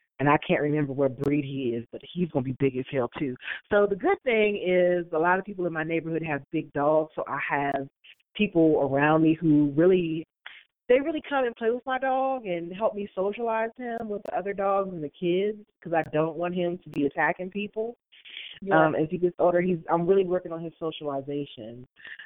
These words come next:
Speaker 1: um, and, you know, just kinda getting him acclimated to the other dogs in the neighborhood so they're not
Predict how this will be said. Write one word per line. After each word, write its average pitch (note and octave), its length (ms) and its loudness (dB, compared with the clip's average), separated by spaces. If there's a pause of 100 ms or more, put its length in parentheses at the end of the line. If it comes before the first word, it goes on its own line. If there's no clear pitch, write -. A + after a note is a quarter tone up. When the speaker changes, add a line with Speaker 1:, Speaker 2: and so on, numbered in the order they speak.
(140)
Speaker 1:
um, C3+ 560 4 (120)
and, D3+ 280 4
you D3+ 100 2
know, D3 120 6
just D3+ 160 -2
kinda E3 220 4
getting D3+ 260 2
him D3 220 -2
acclimated C#3+ 500 -2
to D3+ 80 -6
the B2+ 180 -4
other C3 240 2
dogs C3 460 4
in B2+ 80 -4
the A#2+ 60 -6
neighborhood B2+ 680 0 (800)
so C#3+ 80 4
they're C#3 180 6
not C3 300 0